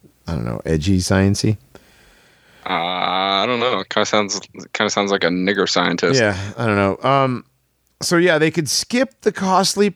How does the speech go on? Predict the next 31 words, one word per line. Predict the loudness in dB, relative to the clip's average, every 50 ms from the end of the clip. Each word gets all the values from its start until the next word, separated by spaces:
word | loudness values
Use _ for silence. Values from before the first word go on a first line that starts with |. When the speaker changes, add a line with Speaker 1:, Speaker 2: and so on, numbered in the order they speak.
| -6 _
Speaker 1:
mar-, | 0 0 0 0 0
could | -6 -8 0 0 2
allow | 2 4 4 4 2 2
future | 0 0 0 0 0 2 0 2
Martian | 2 4 4 4 2 2 0 -2 -2
settlers | 0 2 2 2 2 2 2 2 0 -2
to | -4 -6 -6
skip | -6 -6 -2 0 0 0 0 0
the | -2 -2
costly | -2 0 -2 0 0 0 0 -2 -2 -2
process | 0 0 0 0 0 2 0 0 0 -2 _ -16 -20 -20 -20 -20 -8 -4
of | -4 -2 -2
sending | -2 -2 -2 -2 -2 -2 0
building | 0 0 2 0 0
materials | -2 -2 -2 0 2 2 2 2 0 -2 -4 -2
all | 0 2 2 2 2
the | 2 0 -2
way | 0 0 0 0 0 -2
from | -4 -4 -6 -4 -4 -2 -4
home, | -4 -4 -4 -4 -4 -6 -6 -6 -8 -8 -10 -12 _ _ _ _ _ _ _ _ _ _ _ _ _ _ _ _
so | -12 -6 -2 -2 2
they | 2 2 0
can | 2 0 -4 -4 -4 -6 -8 -10 _ _ _ _ _ _ _ _ _ _ _ _ _ _ _ _ _ _ _ -2
get | 0 0 0 2
out | 2 2 2 4 4
of | 2 2 2
their | 2 2 4 4 4 4 2 0 -2 -6 -10 -14 _ _ _ _ _ _ _ _ _ _ _ _ _ _ _ _ -6
moon | -2 0 2 2 4 2 2 2 0 0 -2
or | -2 -2 -2 0
Mars | 2 2 2 4 4 4 4 2 0 0
lander. | -2 0 0 2 2 0 0 0 0 0 0 0 -2 -4 -6